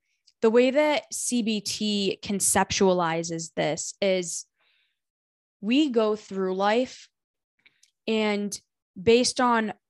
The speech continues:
personality traits that we're inherently born with and the experiences that we go through,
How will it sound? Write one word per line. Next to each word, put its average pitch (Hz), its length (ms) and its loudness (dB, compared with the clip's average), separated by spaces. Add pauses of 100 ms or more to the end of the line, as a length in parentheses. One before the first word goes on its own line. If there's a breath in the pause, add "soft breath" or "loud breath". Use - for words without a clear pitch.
(160)
personality 214 920 2
traits 240 560 2
that 180 180 2
we're 196 200 2
inherently 196 580 -2
born 185 460 -2
with 262 500 0 (840)
and 226 240 0
the 220 160 0
experiences 240 1160 -2
that 185 340 -2
we 208 440 -4 (140)
go 190 280 2
through, 175 640 -10